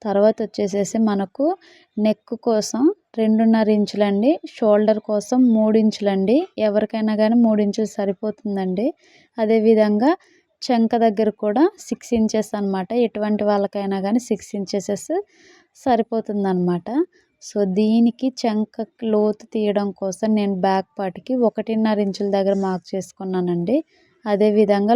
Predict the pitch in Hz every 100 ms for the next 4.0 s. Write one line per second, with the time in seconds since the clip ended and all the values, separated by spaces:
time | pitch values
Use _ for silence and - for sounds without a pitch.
0 | 233 208 208 226 214 202 196 196 190 190
1 | 180 - 240 269 208 196 208 277 330 _
2 | _ _ 214 214 220 214 220 214 214 214
3 | 208 202 190 175 214 190 - - 180 196